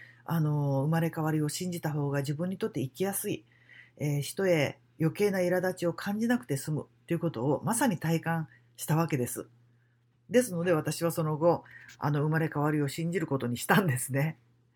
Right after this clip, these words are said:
その方が精神衛生上いいと <laughs> いうことで、あの、そんな風に私は決めました。で、えーと、だからこのセクションをお話しするとき、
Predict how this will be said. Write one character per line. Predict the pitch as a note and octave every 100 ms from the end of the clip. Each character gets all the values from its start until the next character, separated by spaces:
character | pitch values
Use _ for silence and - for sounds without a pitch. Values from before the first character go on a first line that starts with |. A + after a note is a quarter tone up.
| - -
そ | F#3+
の | F#3
方 | F3
が | C#3+
精 | C3+ F#3
神 | F3 E3+
衛 | E3 D#3+
生 | E3+ D#3
上 | D3 C#3 -
い | G3+ D3
い |
と | B2 - _ - - -
<laughs> | - - B3 -
い | F3+
う |
こ | E3+
と | D#3+ D3
で、 | F#3+ - - -
あ | C#3+ D3
の、 | C3+
そ | D3
ん | D3
な | C#3+
風 | D#3+
に | C#3+
私 | B2+ B2+ C3
は | C3
決 | -
め | B2+
ま | B2 B2+
し | -
た。 | - _ _ - - _ _ _ -
で、 | D#3+ C#3 - - - -
え | D#3+ D#3+
ー | D#3
と、 | D#3 D#3 D#3 D3+ C#3+ C3 B2+ - _ _ _ _ -
だ | D3+
か | E3
ら | D#3
こ | G#3+
の | A3+ A3+ A3
セ | A#3
ク | G3+
シ | F3+
ョ |
ン | D3+
を | E3
お | E3+
話 | E3+ E3+ E3
し |
す | - D3+
る | D3
と | C#3
き、 | C3 A#2